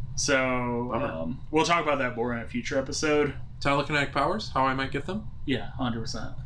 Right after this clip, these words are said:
Speaker 2: Sweet.
Speaker 1: I have some ideas for you. Um,
Speaker 2: Yes.
Speaker 1: so I think where these concerns about five G and all those other Gs in general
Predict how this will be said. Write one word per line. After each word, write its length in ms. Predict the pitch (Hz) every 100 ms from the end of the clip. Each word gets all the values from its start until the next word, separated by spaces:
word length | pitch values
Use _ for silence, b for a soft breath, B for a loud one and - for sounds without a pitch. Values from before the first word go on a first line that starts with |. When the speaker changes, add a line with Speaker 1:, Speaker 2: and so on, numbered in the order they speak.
| - -
Speaker 2:
Sweet. 320 | - - - - - - - - - - -
Speaker 1:
I 60 | 123
have 120 | 120
some 120 | 123
ideas 340 | 113 107 104
for 100 | - -
you. 100 | - - -
Um, 160 | 131 127
Speaker 2:
Yes. 540 | 131 139 - - - - B B B B -
Speaker 1:
so 160 | 180
I 100 | 170 226
think 380 | 214 220 - - - - - - - - -
where 420 | 139 127 131 139
these 300 | 147 139 120
concerns 560 | 135 127 135 131 131 123
about 540 | 120 120 120 120 123 -
five 340 | - 127 123 120
G 280 | 117 120 123
and 120 | 113
all 140 | 117
those 160 | 117 113
other 440 | 117 120 120 120 120
Gs 560 | 120 120 123 120 120 - -
in 100 | 117
general 640 | 120 117 123 123 127 123 -